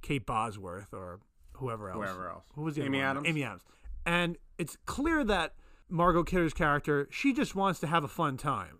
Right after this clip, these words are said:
Speaker 1: She's
Speaker 2: Mm-hmm.
Speaker 1: just looking for, you know, she's sowing those wild oats. But Quaxer doesn't quite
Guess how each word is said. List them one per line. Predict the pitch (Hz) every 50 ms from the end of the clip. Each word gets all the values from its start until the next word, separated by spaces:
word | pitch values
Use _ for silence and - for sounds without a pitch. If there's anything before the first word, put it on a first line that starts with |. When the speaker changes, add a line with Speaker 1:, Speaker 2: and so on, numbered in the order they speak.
| _ 135
Speaker 1:
She's | 135
Speaker 2:
Mm-hmm. | 196 190
Speaker 1:
just | 156 185 165 - -
looking | 196 170 185 165
for, | - - - 160 147 143
you | 151
know, | 143 127
she's | - - 139 127 113
sowing | - - - - 208 202 202 196 190 175
those | 165 151 151 139
wild | 123 135 131 131 123 120 113
oats. | 110 104 98 87 90 - - - - - -
But | - 156 -
Quaxer | - - 240 254 262 277 262 - - 196 185
doesn't | 156 135 127 190 202 175 202 202 147 -
quite | - - 190 175 175 170 -